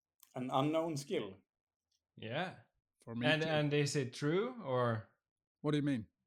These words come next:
Speaker 2: that you have carved it?
Speaker 3: No, that's just,
Speaker 2: <laughs>
Speaker 3: just a lie.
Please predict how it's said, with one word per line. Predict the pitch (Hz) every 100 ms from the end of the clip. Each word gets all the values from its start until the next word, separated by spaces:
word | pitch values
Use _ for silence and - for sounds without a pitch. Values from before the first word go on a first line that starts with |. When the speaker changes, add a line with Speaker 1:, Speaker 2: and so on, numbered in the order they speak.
| _ _ 147
Speaker 2:
that | 147 143
you | 139
have | 123
carved | - 139 156
it? | 196 202 - - -
Speaker 3:
No, | 160 104 110 170
that's | 135 151 - - - _ -
just, | 143 - 240 - 214 - 226 -
Speaker 2:
<laughs> | 214 - 185 - - 165
Speaker 3:
just | 151 -
a |
lie. | 123 - 151